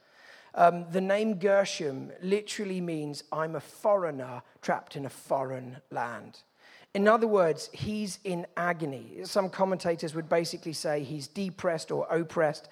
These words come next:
He's not in a good way. Like, "I'm a foreigner in a foreign land and I want to get home." So when he meets God and God says, like, "This is holy ground, let's mark this moment," essentially, "How you're doing, how are you doing?" The answer for Moses,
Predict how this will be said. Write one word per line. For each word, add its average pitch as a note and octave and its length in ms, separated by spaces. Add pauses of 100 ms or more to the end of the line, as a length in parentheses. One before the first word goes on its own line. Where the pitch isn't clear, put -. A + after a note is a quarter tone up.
(160)
He's E3+ 200
not G#3 280
in A3+ 80
a G#3+ 60
good F3 200
way. D#3+ 240
Like, D3+ 300 (260)
"I'm A3+ 200
a G3+ 40
foreigner A3 600
in F#3+ 180
a F3 40
foreign F#3 460
land F3 380
and E3+ 100
I E3 100
want F#3+ 440
to A3 120
get E3+ 420
home." F#3 340 (220)
So - 120
when G#3+ 80
he G#3 80
meets B3 440
God G#3 340
and F#3 100
God A3 160
says, G3 340
like, F#3+ 280
"This A#3+ 220
is A#3 100
holy A3+ 320
ground, F#3 320
let's E3+ 160
mark G#3 300
this G3 180
moment," F#3 320
essentially, F3+ 400
"How G3+ 280
you're G#3+ 180
doing, F3 480 (180)
how G#3+ 140
are A3 40
you G#3 160
doing?" F3+ 380 (220)
The G3+ 80
answer A#3 280
for G3 140
Moses, G3+ 460